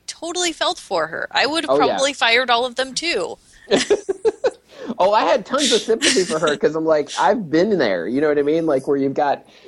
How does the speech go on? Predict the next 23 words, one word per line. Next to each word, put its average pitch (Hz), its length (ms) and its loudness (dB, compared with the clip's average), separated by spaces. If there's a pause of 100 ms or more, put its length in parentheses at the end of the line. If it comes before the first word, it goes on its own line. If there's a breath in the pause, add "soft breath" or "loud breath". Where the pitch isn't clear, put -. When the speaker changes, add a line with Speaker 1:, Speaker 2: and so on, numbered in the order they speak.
(100)
Speaker 2:
you 139 120 0
know, 131 80 2
you're 127 140 2
trying 139 200 0
to 131 60 2
get 131 120 2
a 120 40 0
bunch 131 200 0
of 127 60 -6
stuff 127 260 -2
done 127 200 2
around 123 240 2
the 117 80 -2
house, 127 340 0
and 120 120 -6
you've 117 100 -4
got 120 200 2
different 135 300 -4
people 131 300 0
wanting 123 220 0
different 123 320 0
things, 123 380 2
and, 107 260 0